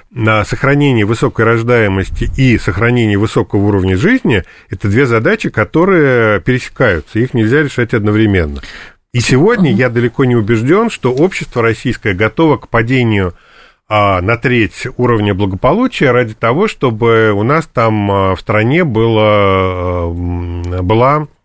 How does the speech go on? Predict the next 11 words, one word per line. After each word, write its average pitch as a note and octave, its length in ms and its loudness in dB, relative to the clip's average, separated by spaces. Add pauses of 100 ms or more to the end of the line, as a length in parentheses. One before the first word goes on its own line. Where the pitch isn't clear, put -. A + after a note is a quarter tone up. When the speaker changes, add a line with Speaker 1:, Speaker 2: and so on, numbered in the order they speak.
(300)
Speaker 1:
рождаемость A2 800 0
на G#2+ 100 0
уровне, A2 480 0 (540)
на, F#2+ 360 0
ну A2 140 2
вот, - 300 -2 (300)
там, D#2+ 220 -4
двух-трех A#2 480 0
детей A2+ 320 -2
на G2 320 2
женщину. F2 480 -4